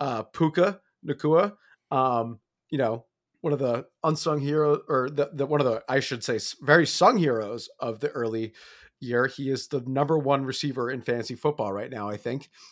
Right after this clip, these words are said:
Uh, he is leading the league in, uh, catches. He set a record for most catches in first two games ever. And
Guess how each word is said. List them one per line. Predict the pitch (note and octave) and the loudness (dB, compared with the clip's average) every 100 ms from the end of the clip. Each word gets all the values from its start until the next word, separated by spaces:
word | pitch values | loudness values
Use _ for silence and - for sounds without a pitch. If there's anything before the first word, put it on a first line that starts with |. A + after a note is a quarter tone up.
| _ - | _ -6
Uh, | A2+ | -6
he | G#2+ B2 | -6 -6
is | B2 A2 | -6 -6
leading | B2+ C3+ C3+ | -6 -4 -2
the | C3 A#2 A2+ - _ _ | 0 0 0 -6 _ _
league | C#3+ C3+ | -2 -2
in, | B2+ A#2 G#2 _ - | -2 -6 -10 _ -6
uh, | A#2+ G#2 | -4 -4
catches. | - B2 C#3 C3+ | -6 -6 -4 -6
He | C3+ | -8
set | A#2+ - A2 | -6 -4 -4
a | |
record | G#2 A#2 - C#3+ C#3 - _ | -2 -4 -2 -4 -4 -14 _
for | C#3 | -6
most | C3 A#2+ - | 0 0 0
catches | B2+ A#2 C3+ | -2 -2 -4
in | B2 | -6
first | A2 C3+ A#2+ | -8 -6 -6
two | - | -8
games | A#2+ B2 A2 - | -8 -8 -8 -10
ever. | B2+ A#2 D#3+ - _ _ _ _ _ _ | -6 -2 -2 -2 _ _ _ _ _ _
And | - B2+ A#2+ | -4 -2 -2